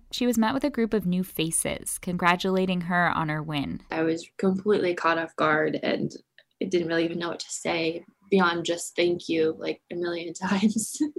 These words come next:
Speaker 1: The Caldecott Medal is awarded annually by the American Library Association to the artist of the most distinguished children's picture book.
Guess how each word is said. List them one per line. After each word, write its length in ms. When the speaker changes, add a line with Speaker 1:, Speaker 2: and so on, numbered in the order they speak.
Speaker 1:
The 80
Caldecott 560
Medal 320
is 240
awarded 480
annually 640
by 180
the 140
American 400
Library 340
Association 880
to 100
the 160
artist 340
of 120
the 80
most 340
distinguished 720
children's 460
picture 400
book. 360